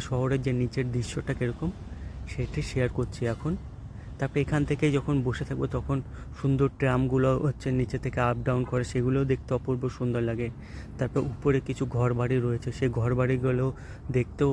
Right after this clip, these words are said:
অপূর্ব সুন্দর, সেগুলোও তোমাদের সাথে আমি শেয়ার করছি। তো তোমরা দেখো যে উপরের ঘর বাড়িগুলো কীরকম, আর দুই দিকে দুটো রাস্তা, একটা উপরে ওঠার আর একটা নিচে নামার। তো এই হচ্ছে সেই সুইজারল্যান্ডের জুরিকের পার্কের যাওয়ার আগে যে ঘরগুলো, সেগুলো।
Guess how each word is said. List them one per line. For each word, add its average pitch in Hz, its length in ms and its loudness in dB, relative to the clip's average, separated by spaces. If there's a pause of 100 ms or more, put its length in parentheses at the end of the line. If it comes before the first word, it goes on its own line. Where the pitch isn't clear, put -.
(160)
অপূর্ব 131 260 0 (160)
সুন্দর, 127 280 0 (100)
সেগুলোও 131 460 0
তোমাদের 131 320 2
সাথে 127 220 -2
আমি 127 180 0
শেয়ার 120 280 0
করছি। 123 280 -2 (680)
তো 139 60 -2 (140)
তোমরা 131 220 2 (100)
দেখো 123 160 0 (100)
যে 139 60 0 (100)
উপরের 131 380 0
ঘর 123 120 2 (100)
বাড়িগুলো 127 440 2
কীরকম, 123 280 0 (140)
আর 123 60 2 (120)
দুই 139 140 4
দিকে 147 220 0
দুটো 139 160 -2 (100)
রাস্তা, 117 240 0 (500)
একটা - 220 -4
উপরে 143 240 2
ওঠার 220 220 -2
আর 160 100 4
একটা - 140 -2 (100)
নিচে 120 260 0
নামার। 117 220 2 (1800)
তো - 60 -2 (120)
এই 139 120 4
হচ্ছে 143 260 0
সেই 139 120 4 (100)
সুইজারল্যান্ডের 131 540 2
জুরিকের 131 340 0 (460)
পার্কের 120 440 0
যাওয়ার 123 280 4
আগে 127 200 2
যে 127 60 4 (100)
ঘরগুলো, 123 320 2 (100)
সেগুলো। 120 340 -2